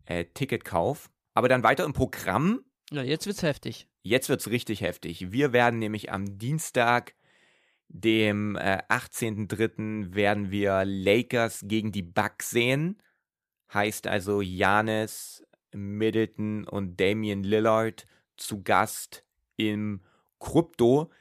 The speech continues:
Speaker 1: Das wird, das wird richtig fett, da hab ich richtig, richtig Bock drauf. Äh, ja, mehr Star Power geht kaum.
Speaker 2: Eines meiner absoluten Highlights. Ich hab bisher tatsächlich Giannis noch nie, äh, live spielen gesehen.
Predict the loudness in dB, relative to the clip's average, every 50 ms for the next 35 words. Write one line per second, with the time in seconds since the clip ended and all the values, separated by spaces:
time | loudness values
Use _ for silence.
0 | _ _ _ _ -6 -6 -4 -2 0 2 2 2 0 -2 -10 -6 -6 -6 -6 -6
1 | -8 -8 -8 -4 -2 -2 -2 0 -2 -2 -2 -4 -8 -14 -16 -14 -12 -8 -6 -6
2 | -8 -8 -12 -12 -8 -8 -8 -8 -8 -8 -4 -4 -4 -4 -6 -2 0 2 2 2
3 | 0 -2 -6 -16 -14 -10 -8 -6 -6 -6 -6 -6 -2 0 0 0 0 _ _ _
4 | _ _ _ _ _ _ _ -20 _ _ _ _ _ _ -12 -6 -2 0 2 0
5 | 0 -2 -2 2 2 2 2 2 0 0 2 2 4 2 2 0 -2 -4 -6 -8
6 | -12 -12 -8 -6 -6 -6 -6 -8 -6 -2 -2 0 0 -2 -4 -4 -4 -2 -2 -2
7 | -2 -2 -4 -4 -4 -6 -6 -6 -8 -8 -8 -8 -6 -4 -4 -2 0 0 0 0
8 | 0 0 -2 -2 -4 -6 -12 -6 -6 -6 -4 -6 -10 -4 -2 -2 -2 -2 -4 -10
9 | -6 -6 -6 -4 -4 -4 -2 -2 -2 0 0 -2 -4 -4 -4 -2 0 0 0 0
10 | -2 -2 -2 0 0 0 0 0 -2 -4 -6 -8 -8 -4 -4 -2 -2 -2 -4 -2
11 | -2 -2 -2 -2 -4